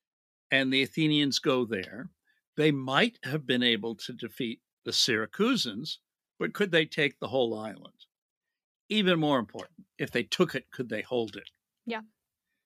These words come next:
Speaker 1: You know, we took Iraq. Could we hold it? We took Afghanistan.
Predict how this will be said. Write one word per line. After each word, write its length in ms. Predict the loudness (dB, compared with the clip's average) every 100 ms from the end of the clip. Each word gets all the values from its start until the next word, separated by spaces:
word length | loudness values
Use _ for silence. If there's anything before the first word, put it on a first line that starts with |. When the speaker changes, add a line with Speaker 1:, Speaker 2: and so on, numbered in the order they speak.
| _
Speaker 1:
You 100 | -2
know, 140 | 0 0
we 180 | 0 0
took 300 | 4 2 2 2
Iraq. 600 | 2 4 2 0 -10 -20 _ _
Could 200 | 0 2
we 220 | 2 0
hold 340 | 2 2 2 -2
it? 120 | -20 _ _ -2
We 160 | 2 2
took 340 | 4 2 0 0
Afghanistan. 1000 | 0 0 2 0 0 -6 -8 -8 -10